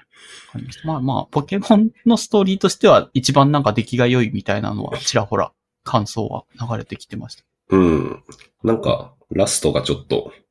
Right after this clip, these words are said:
Speaker 2: アンダーテール気味というか、
Speaker 1: うん。
Speaker 2: その、
Speaker 1: ああ。
Speaker 2: 戦闘中に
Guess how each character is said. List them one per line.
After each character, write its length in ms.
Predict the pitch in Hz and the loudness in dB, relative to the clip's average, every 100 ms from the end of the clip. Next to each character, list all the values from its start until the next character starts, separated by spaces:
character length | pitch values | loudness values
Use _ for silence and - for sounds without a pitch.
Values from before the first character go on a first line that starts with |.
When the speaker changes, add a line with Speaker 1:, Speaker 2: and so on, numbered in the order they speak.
| _ _ | _ _
Speaker 2:
ア 100 | - | -2
ン 100 | 78 | 2
ダ 160 | 76 73 | 2 2
ー 60 | - | 2
テ 100 | 78 | 2
ー 100 | 78 | 4
ル 120 | 76 | 2
気 100 | 76 | 2
味 140 | 71 | 0
と 100 | 69 | 2
い 100 | 73 | 0
う 100 | 67 | 0
か、 180 | - - - | -2 -6 -6
Speaker 1:
う 20 | |
ん。 120 | - | -10
Speaker 2:
そ 180 | - 69 | -4 0
の、 240 | - - - - | -2 -4 -12 -4
Speaker 1:
あ 320 | 113 104 - | 0 0 -4
あ。 60 | - - | -10 -2
Speaker 2:
戦 260 | 110 92 | 2 2
闘 200 | 92 92 | 2 0
中 260 | - 98 90 | 2 2 4
に 380 | 87 85 - | 4 2 0